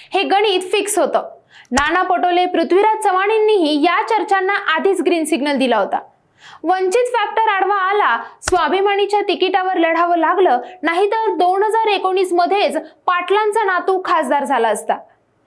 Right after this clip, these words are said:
ही चूक पुन्हा करायची नाही, त्यामुळे विशाल पाटील आणि त्यांचे कार्यकर्ते डोळ्यात तेल घालून नेमकं काय घडतंय हे पाहत बसले होते. पण कोल्हापूरच्या जागेवरून या सगळ्यात मिठाचा खडा पडला.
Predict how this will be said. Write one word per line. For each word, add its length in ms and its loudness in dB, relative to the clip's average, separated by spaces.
ही 320 0
चूक 320 0
पुन्हा 320 2
करायची 440 2
नाही, 300 0
त्यामुळे 360 0
विशाल 360 0
पाटील 360 0
आणि 160 -2
त्यांचे 400 -2
कार्यकर्ते 720 0
डोळ्यात 500 0
तेल 320 0
घालून 340 2
नेमकं 340 0
काय 320 0
घडतंय 340 2
हे 120 2
पाहत 340 0
बसले 280 0
होते. 260 -4
पण 260 2
कोल्हापूरच्या 840 2
जागेवरून 680 0
या 160 2
सगळ्यात 560 0
मिठाचा 600 0
खडा 200 0
पडला. 300 0